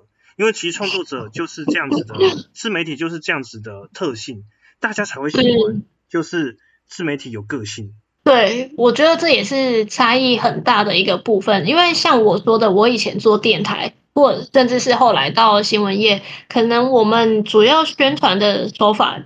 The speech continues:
Speaker 2: 千篇一律就是这样子。可是因为自媒体不一样，网红他们可以拍影片，所以影片的内容他要呈现出什么样的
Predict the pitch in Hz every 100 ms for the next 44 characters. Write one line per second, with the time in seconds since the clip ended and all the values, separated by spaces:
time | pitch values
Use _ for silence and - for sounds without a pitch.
0 | _ - - 269 285 269 220 240 202 185
1 | 247 226 208 214 156 151 - - - -
2 | - 233 220 339 311 330 330 311 262 202
3 | 208 185 - 220 190 226 196 196 208 202
4 | 226 226 277 320 269 247 247 262 220 -
5 | 247 240 247 214 196 - 226 208 294 320
6 | 285 208 220 302 240 254 285 226 185 156
7 | 262 269 277 262 - 226 214 269 254 254
8 | 240 240 214 - 247 247 220 180 165